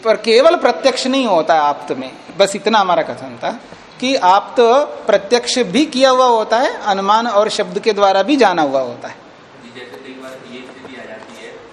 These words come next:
Speaker 2: मान लीजिए व्यक्ति
Speaker 1: हाँ।
Speaker 2: सत्य उपदेश का भी है,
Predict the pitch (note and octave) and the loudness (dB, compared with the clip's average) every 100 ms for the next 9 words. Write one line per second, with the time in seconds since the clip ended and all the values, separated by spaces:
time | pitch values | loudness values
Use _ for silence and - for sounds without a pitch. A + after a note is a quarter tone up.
0 | - A2 A2 A#2+ A#2 B2+ B2 A2+ - C3 | -20 -18 -16 -16 -18 -18 -20 -20 -18 -18
1 | - - - - - - - - - - | -18 -20 -20 -20 -20 -20 -20 -20 -20 -6
2 | F#3 G3 C#3 C3+ B2 B2 - B2+ B2 B2 | -4 -4 -8 -16 -16 -16 -16 -16 -16 -16
3 | - | -18